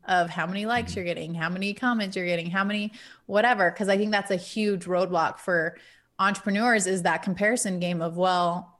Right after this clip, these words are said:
Speaker 1: I'll never make it because I only have this many followers. I only, uh, only have this many likes," you know, and
Speaker 2: Mm-hmm.
Speaker 1: that,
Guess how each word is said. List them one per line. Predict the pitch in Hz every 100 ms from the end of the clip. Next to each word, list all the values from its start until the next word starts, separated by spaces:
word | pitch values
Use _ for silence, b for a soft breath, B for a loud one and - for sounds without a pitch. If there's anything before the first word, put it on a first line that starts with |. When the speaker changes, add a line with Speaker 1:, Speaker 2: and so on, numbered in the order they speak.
| -
Speaker 1:
I'll | 196
never | 208 208 190
make | 180 214 214
it | 143 120 -
because | 196 185 196 185 180 170 175 - B
I | - 196
only | 196 202
have | 196
this | 190 196
many | 202 196
followers. | 190 185 185 185
I | 190
only, | 196 185 190 185 _
uh, | 208 -
only | 233 220
have | 214 196
this | 190
many | 196 190
likes," | 190 214 202 175 - -
you | 196
know, | 185 180
and | 196 196
Speaker 2:
Mm-hmm. |
Speaker 1:
that, | 190